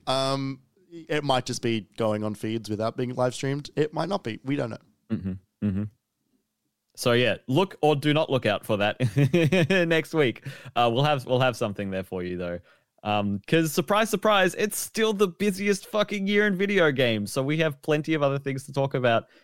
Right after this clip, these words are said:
Speaker 2: Like, in a couple of weeks, Super Mario Bro-, Super Mario Brothers Wonder is out. Spider-Man Two is out.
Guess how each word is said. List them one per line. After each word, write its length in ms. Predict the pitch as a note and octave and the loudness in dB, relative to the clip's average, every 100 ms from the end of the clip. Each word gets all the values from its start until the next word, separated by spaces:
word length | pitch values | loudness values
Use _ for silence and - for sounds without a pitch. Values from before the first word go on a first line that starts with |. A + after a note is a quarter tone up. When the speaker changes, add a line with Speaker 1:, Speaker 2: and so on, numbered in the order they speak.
| _ | _
Speaker 2:
Like, 140 | - G#2+ | -4 0
in 80 | A#2+ | 0
a 40 | |
couple 260 | A#2 D3 D3+ | 0 2 4
of 60 | |
weeks, 220 | D3 D#3 - | 4 2 -2
Super 180 | D3 | -4
Mario 260 | D#3 D#3 D3+ | 0 2 2
Bro-, 200 | C#3 D3 - _ | 2 -2 -2 _
Super 240 | - E3+ | -4 -2
Mario 180 | E3+ E3 | 2 2
Brothers 260 | D#3+ D3 C#3+ | 2 -2 -2
Wonder 200 | D#3 D3+ | -2 -2
is 120 | C#3+ | -2
out. 260 | - D3+ A#2+ _ _ | -2 -2 -4 _ _
Spider-Man 500 | - C#3+ D#3 D#3+ D3+ | -4 0 0 0 -2
Two 280 | - E3 D#3+ | 0 0 0
is 280 | D#3 D#3 D3 | -2 -4 -2
out. 260 | D3 D#3 | -2 0